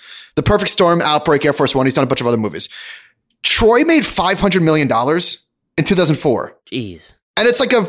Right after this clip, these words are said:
Speaker 1: fairly forgettable movie. Like, it was, whatever, it's decent. How much did the Ridley Scott The Last Duel make? Like, seven dollars?
Speaker 2: Eighteen million. <laughs>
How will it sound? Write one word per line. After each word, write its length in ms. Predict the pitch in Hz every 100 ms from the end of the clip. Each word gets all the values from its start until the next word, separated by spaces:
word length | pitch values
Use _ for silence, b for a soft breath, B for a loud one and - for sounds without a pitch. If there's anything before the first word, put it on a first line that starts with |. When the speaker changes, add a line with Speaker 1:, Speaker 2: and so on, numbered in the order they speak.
| -
Speaker 1:
fairly 520 | - - 269 269 269
forgettable 500 | - 208 196 175 156
movie. 240 | 147 117
Like, 100 | 147
it 60 | 302
was, 240 | 320 -
whatever, 320 | - 180 107 107
it's 120 | - _ _ -
decent. 320 | 113 - 71 - b b b b b
How 220 | - - 247
much 320 | 302 294 -
did 300 | 175 214 185
the 60 |
Ridley 260 | 170 185 180
Scott 360 | - 170 175 -
The 60 | 135
Last 260 | 160 135
Duel 160 | 147 160
make? 340 | 117 - - -
Like, 100 | 180
seven 280 | - 151 170
dollars? 500 | 170 185 196 - - 113
Speaker 2:
Eighteen 300 | 113 127 117
million. 540 | 113 - 156 - -
<laughs> 60 | -